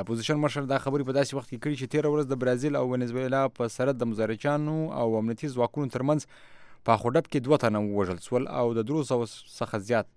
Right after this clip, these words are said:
زخمیان سول. مزارچان سرحد ته تللي او غواړي چې حکومت د بشري مرستو، آه، ته د اجازه ورکړي چې دغه هیواد ته انتقال شي، خو حکومت ورته اجازه نه ورکوي. د وینزویلا جمهور رئیس نیکولاس مادورو د دغو مرستو مخنیوی کوي چې د نړیوالو سخت غبرګونونه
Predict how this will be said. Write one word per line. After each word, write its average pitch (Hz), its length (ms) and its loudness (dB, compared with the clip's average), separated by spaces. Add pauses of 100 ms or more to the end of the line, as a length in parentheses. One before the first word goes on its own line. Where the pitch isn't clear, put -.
زخمیان 104 360 0
سول. 110 200 2 (640)
مزارچان 135 400 4
سرحد 147 240 0
ته 139 120 -2
تللي 160 180 2 (120)
او 135 60 4
غواړي 147 400 6 (120)
چې 131 160 0
حکومت 135 320 0
د 117 120 0
بشري 131 340 -2
مرستو، 131 300 0 (120)
آه، 127 640 -8 (360)
ته 127 60 6 (100)
د 117 40 0 (160)
اجازه 104 320 2
ورکړي 160 260 0 (100)
چې 127 160 -2
دغه 120 160 2
هیواد 127 240 2
ته 110 100 -2
انتقال 139 360 0
شي، 143 100 -2
خو 127 120 -2
حکومت 143 280 -2
ورته 113 160 -4
اجازه 104 320 4
نه 87 80 -2
ورکوي. 95 300 -8 (600)
د 98 120 0
وینزویلا 104 440 4
جمهور 135 180 2
رئیس - 160 -4
نیکولاس 127 420 0
مادورو 143 240 2 (120)
د 123 100 0
دغو 127 220 4
مرستو 135 320 0
مخنیوی 131 360 2
کوي 170 240 2
چې 143 160 -6
د 131 80 -2
نړیوالو 139 540 4
سخت - 260 -4
غبرګونونه 113 460 0